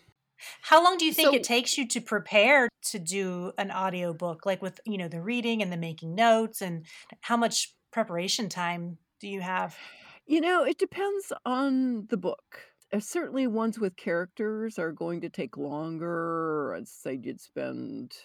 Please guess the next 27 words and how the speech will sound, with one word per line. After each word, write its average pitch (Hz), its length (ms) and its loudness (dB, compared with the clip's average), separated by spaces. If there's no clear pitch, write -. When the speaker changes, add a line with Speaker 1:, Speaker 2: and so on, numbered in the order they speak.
Speaker 3:
you're - 180 -16
gonna 120 80 -14
spend - 280 -14
at - 140 -12
least 180 540 -6
half 156 320 -8
an - 80 -8
hour 151 240 -2
to 135 160 -12
an 117 120 -8
hour 131 580 -4
on 127 160 -10
characters. 139 920 -6
And 233 180 0
sometimes, 294 720 2
you 214 120 -2
know, 190 360 0
n-, 185 220 -6
some 220 260 -2
nonfiction 202 760 -2
books 196 260 -4
are 165 120 -2
really 170 360 -4
straightforward. 151 760 -6
It's 156 220 -8
just 151 240 -10
reading, 170 600 -4